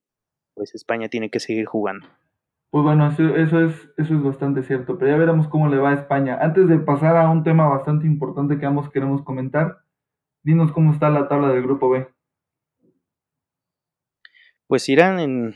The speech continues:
Speaker 1: primer lugar, sorpresivo, <laughs> ni tan sorpresivo, pues le ganó Marruecos. Eh... Después Portugal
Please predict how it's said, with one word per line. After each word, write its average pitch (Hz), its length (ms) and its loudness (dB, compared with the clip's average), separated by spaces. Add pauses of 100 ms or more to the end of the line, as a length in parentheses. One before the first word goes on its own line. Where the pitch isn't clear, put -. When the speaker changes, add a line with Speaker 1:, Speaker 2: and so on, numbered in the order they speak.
Speaker 1:
primer 156 280 2
lugar, 170 360 4
sorpresivo, 160 840 -4
<laughs> - 400 -8
ni 107 140 -2
tan 104 200 -4
sorpresivo, 123 640 0
pues 113 140 -8
le 104 100 -4
ganó 104 280 0
Marruecos. 120 760 2 (640)
Eh... 101 360 -6 (640)
Después 113 320 2
Portugal 123 760 2